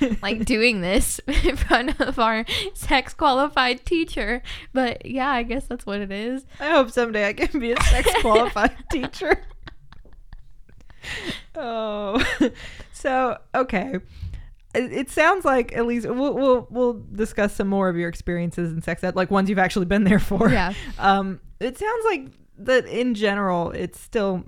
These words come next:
Speaker 1: a little bit as awkward as it was back in, back in my day.
Speaker 2: I
Speaker 1: So
Speaker 2: mean, I wasn't there, but yes.
Speaker 1: my, my first introduction to,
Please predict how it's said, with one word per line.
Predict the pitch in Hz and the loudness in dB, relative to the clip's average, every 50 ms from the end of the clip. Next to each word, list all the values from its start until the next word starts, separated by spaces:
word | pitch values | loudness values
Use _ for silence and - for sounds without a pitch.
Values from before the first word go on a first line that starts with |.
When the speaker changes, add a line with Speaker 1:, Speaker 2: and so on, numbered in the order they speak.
| - - - | -12 -8 -6
Speaker 1:
a | 185 | -4
little | 190 202 208 208 202 | -2 0 0 0 0
bit | 196 190 175 175 | 0 0 -2 0
as | 175 170 | 0 -2
awkward | 180 180 175 - 180 175 165 | -2 -2 -2 -2 -2 -4 -4
as | 156 - | -4 -6
it | - | -4
was | 165 165 160 160 156 - - - | -4 -2 -4 -4 -4 -8 -12 -12
back | 180 - 160 160 160 - | -6 -4 -4 -4 -4 -6
in, | 165 160 151 151 - - | -6 -6 -6 -6 -6 -4
back | 180 180 175 - | -2 -2 -2 0
in | 165 156 | -2 -4
my | 156 147 139 135 | -2 -2 -4 -4
day. | 135 139 131 - | -4 -6 -4 -4
Speaker 2:
I | - | -2
Speaker 1:
So | 202 202 | -2 0
Speaker 2:
mean, | - - | 0 0
I | 214 220 | 0 2
wasn't | 233 233 240 - 165 - | 0 0 0 -2 -6 -8
there, | 180 170 165 | -8 -8 -10
but | - - - | -12 -14 -12
yes. | - 78 - - - - - - - | -14 -14 -14 -14 -18 -20 -18 -12 -6
Speaker 1:
my, | - 226 226 233 247 - - | -4 -2 0 0 -2 -4 -6
my | - 214 240 254 302 | -6 -4 -2 -2 -2
first | 311 - 302 277 247 - | -2 -2 -4 -4 -2 -2
introduction | 233 208 208 196 180 175 170 - - 175 170 - | -4 -2 -2 -2 -2 -2 -2 -2 -4 -6 -4 -2
to, | 180 170 165 160 | -2 -2 -2 -4